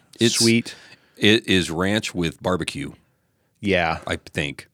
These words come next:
Speaker 2: Yeah, it, it feels like it. I think a little mustard sauce in there.
Speaker 1: Or, yeah, and some honey mustard. No,
Speaker 2: Honey
Speaker 1: it,
Speaker 2: mustard.
Speaker 1: it's,
Speaker 2: I think
Speaker 1: it's
Speaker 2: it's honey
Speaker 1: honey
Speaker 2: mustard
Speaker 1: mustard and
Speaker 2: and barbecue.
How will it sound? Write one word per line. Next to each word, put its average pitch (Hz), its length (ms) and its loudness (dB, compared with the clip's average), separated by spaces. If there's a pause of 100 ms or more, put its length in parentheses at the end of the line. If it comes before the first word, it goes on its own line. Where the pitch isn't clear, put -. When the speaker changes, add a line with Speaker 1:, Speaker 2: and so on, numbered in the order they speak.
Speaker 2:
Yeah, 98 140 -2
it, - 120 -8
it 117 220 -2
feels 127 200 2
like 104 120 2
it. 107 80 2
I 101 60 2
think 135 180 -6
a - 20 0
little 113 100 4
mustard 95 380 -2
sauce 98 300 0
in 107 80 -6
there. 95 320 -2
Speaker 1:
Or, 95 140 4
yeah, 95 260 4
and 85 120 0
some - 120 -4
honey 101 180 2
mustard. 85 360 -2
No, 110 100 4
Speaker 2:
Honey 101 120 4
Speaker 1:
it, 101 60 -4
Speaker 2:
mustard. - 280 -2
Speaker 1:
it's, - 100 -20
Speaker 2:
I - 40 -18
think 147 140 -2
Speaker 1:
it's 123 60 -2
Speaker 2:
it's - 20 -4
honey 151 220 4
Speaker 1:
honey 127 100 6
Speaker 2:
mustard 131 400 2
Speaker 1:
mustard 85 160 -4
and 80 140 0
Speaker 2:
and 78 100 -4
barbecue. 95 560 -2